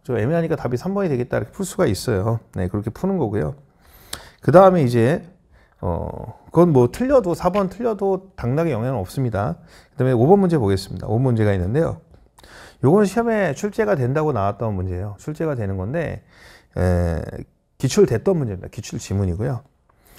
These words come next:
거기 이제 이, 어, 법의 제목에 보면 오 번에 형의 집행 및 수용자 처우에 관한 법령상 진정실 수용에 대한 내용이라거든요. 소란하면 진정하는데 이 진정실의 특징이 뭐냐면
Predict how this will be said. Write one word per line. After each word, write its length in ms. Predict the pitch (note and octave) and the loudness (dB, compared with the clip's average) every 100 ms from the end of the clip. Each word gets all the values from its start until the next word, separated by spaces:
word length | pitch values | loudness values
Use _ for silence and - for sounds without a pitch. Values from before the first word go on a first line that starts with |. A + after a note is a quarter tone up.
| - | -20
거기 280 | - B2 D#3 | 0 2 4
이제 320 | C3 B2+ B2 | 4 4 4
이, 300 | A2 A2 C3 - | 4 2 0 0
어, 840 | B2+ A2+ A2 G#2+ G#2+ G2+ G2 G2 - - | -2 0 0 0 -2 -2 -4 -6 -10 0
법의 240 | C3+ F3+ | 8 10
제목에 300 | C3 C#3 C#3 | 10 4 4
보면 200 | A2 A2+ | 2 2
오 60 | G2 | 2
번에 400 | A#2 D3+ F#2+ - - | 2 2 0 -4 -18
형의 260 | - G#3 G#3 | -2 4 4
집행 260 | - D#3 D3 | 2 0 0
및 60 | |
수용자 340 | C#3+ G3 F#3 D#3+ | 0 2 4 4
처우에 240 | - E3+ | 2 0
관한 220 | D3+ D3 | 2 0
법령상 540 | A2+ G2 G2+ C#3 G#2+ - | 0 0 0 0 -2 -6
진정실 580 | - C3+ E3 F#3+ F#3 E3+ | 0 4 4 4 2 0
수용에 320 | D#3 A3 G#3+ | 0 0 0
대한 220 | F3 C#3 | 0 0
내용이라거든요. 480 | G#2+ G2 F2+ E2+ B2+ - - - _ | 0 -2 -4 -6 -10 -12 -20 -20 _
소란하면 640 | - - B3 A#3 G#3+ F#3+ F3+ | -8 2 4 4 2 -2 -4
진정하는데 920 | - B2 E3 D3+ G#2+ G2+ D3 A#2+ F2 | -2 0 0 0 -2 -2 -2 -4 -4
이 80 | A#2+ | -6
진정실의 580 | - B2+ F#3 F#3+ F#3 E3+ | -4 -2 0 0 -2 -4
특징이 320 | F#3 E3+ F3+ | -4 -6 -6
뭐냐면 420 | C3 G2 B2 C3 | -4 -4 -4 -6